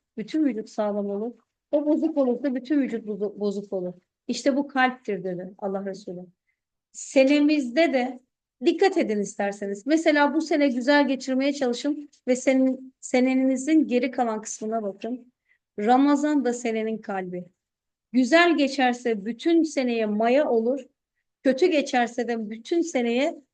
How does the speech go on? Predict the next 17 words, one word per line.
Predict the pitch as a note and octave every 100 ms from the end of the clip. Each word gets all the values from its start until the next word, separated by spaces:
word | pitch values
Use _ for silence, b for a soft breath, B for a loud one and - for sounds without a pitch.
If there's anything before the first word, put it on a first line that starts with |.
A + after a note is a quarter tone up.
| -
o | D#4+
sütün | - C4+ C#4
kesilmesine | B3+ B3 B3+ A#3+ A#3+ B3 A#3+
sebep | A#3 A3+ A3
olan | G3+ G3 G3
maya | F#3 F3+
olur. | F3 - - _ _ _ _ b b b
Bir | A3 F4+ F4
kazan | F4+ C4 C4
sütümüz | B3 - C#4 C#4 D#4 C4+
var, | C#4 D#4 - _ _ E4+
bir | E4+
çay | - C#4 B3+
bardağı | A#3+ A#3+ A#3 A#3+
mayamız | A#3 A3 A3 A3+ G#3+
var | G#3+ G#3
Ramazan. | G3+ G3 G3+ F#3+ F#3+